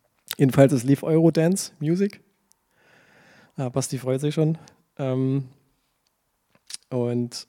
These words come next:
ich hab getanzt wie der absolute Spast dort. Also ich wollte es halt nachmachen, wie D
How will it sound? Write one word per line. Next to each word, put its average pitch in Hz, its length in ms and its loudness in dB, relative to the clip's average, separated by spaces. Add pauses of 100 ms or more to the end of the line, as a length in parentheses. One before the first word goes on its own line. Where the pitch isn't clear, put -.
ich - 140 -14
hab 123 140 -14
getanzt 120 380 -6
wie - 60 -12
der 117 260 -6
absolute 123 300 -8
Spast - 440 -10 (560)
dort. 139 280 -4 (1000)
Also 143 400 0 (320)
ich 110 120 -8
wollte 135 180 2
es 131 100 -4
halt 123 120 -6
nachmachen, 127 480 0
wie 143 100 -4
D 135 140 -10